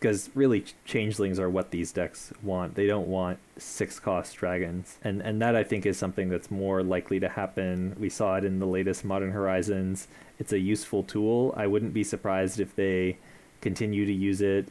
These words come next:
as we get more tribal blocks in the future. So I think that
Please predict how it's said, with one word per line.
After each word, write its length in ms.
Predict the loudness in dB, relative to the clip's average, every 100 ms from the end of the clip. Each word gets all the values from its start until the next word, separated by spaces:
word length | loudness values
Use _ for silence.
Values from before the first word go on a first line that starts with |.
| -10 -4
as 220 | -4 0
we 80 | 0
get 160 | 0
more 140 | 0 -4
tribal 420 | -2 0 0 2
blocks 400 | 2 2 0 -4
in 80 | -4
the 100 | -2
future. 480 | -4 0 0 0 -4 -18 -20 -20 -20 -20
So 420 | -4 0 2 2 0
I 120 | -2
think 380 | -2 -4 -4 0
that 320 | 2 2